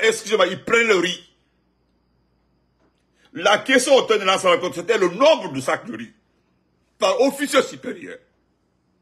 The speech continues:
Est-ce que, par officier supérieur. Mais ce qui est regrettable, ce qui est regrettable et qui me fait rire, c'est que de,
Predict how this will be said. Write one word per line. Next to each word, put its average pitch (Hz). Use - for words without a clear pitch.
Est-ce 240
que, 147
par 190
officier 262
supérieur. 95
Mais 226
ce 320
qui 269
est 202
regrettable, 170
ce -
qui 240
est 135
regrettable 127
et 196
qui 160
me 135
fait 165
rire, 190
c'est 285
que 233
de, 196